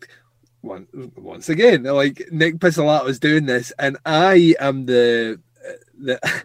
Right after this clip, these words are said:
<laughs> I'm the, the, the battered spouse that is, is like, "Right, now you're playing with me here, Nick. <laughs> You're playing with the emotions. You're, you're, you're toying with me.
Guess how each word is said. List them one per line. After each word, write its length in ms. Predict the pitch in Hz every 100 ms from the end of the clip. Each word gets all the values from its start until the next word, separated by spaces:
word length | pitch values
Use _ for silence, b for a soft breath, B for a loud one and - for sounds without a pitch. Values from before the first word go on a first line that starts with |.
| B
<laughs> 260 | B B B
I'm 280 | 139 170 165
the, 160 | 127 - 135
the, 120 | 135
the 220 | 123 127
battered 420 | 123 139 143 135 113
spouse 600 | - 143 139 151 - - -
that 440 | 131 127 120 117
is, 340 | 131 123 - - _ -
is 160 | 131
like, 240 | 127 117 107 -
"Right, 240 | 127 113 117 123 _ _ _ _ _ _
now 180 | 135 117 113 -
you're 120 | 123
playing 320 | - 160 277
with 180 | 311 233
me 100 | 175
here, 220 | 147 135 127
Nick. 500 | 131 175 - - -
<laughs> 680 | - - - - - _ -
You're 120 | 123
playing 260 | 151 160
with 80 | 202
the 60 | 202
emotions. 680 | 226 226 185 160 175 - -
You're, 160 | 175 135
you're, 260 | 127 131 131
you're 180 | 131
toying 320 | - 160 190 170
with 120 | 123
me. 240 | 113 110